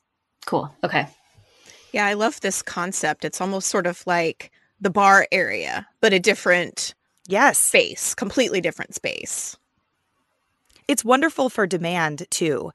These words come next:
Speaker 2: Right.
Speaker 3: Uh, we have seen other businesses do similar things. Erin, you and I were side chatting about Beverly's, which is
Speaker 2: Right.
Speaker 3: a great bistro on Fitzhugh in Dallas. Well, the owner, Greg Katz, opened Clifton Club, which is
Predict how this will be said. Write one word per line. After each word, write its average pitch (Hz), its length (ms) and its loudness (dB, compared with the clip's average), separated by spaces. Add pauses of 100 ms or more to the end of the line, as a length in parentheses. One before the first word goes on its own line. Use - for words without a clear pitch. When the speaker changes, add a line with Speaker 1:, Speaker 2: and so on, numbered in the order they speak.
(120)
Speaker 2:
Right. - 260 -2
Speaker 3:
Uh, 165 220 4
we 226 200 0
have 226 140 0
seen 220 380 0
other 185 420 4 (380)
businesses 175 600 0
do 165 180 -2
similar 160 420 -2
things. 165 460 -2 (320)
Erin, 175 380 4 (100)
you 190 180 2
and 180 80 2
I 175 80 4
were 170 80 2
side 175 300 2
chatting 170 300 0
about 156 260 0 (140)
Beverly's, 180 680 0 (240)
which 180 140 -8
is 185 60 -2
Speaker 2:
Right. 156 80 0
Speaker 3:
a - 20 0
great 185 240 0
bistro 175 340 -2
on 165 140 0
Fitzhugh 165 580 -2 (300)
in 165 160 -6
Dallas. 160 440 0 (300)
Well, 214 180 8
the 208 140 2
owner, 202 400 4
Greg 175 300 0
Katz, 170 440 2
opened 170 380 -2
Clifton - 320 -4
Club, - 360 -4 (400)
which - 140 -4
is 185 300 2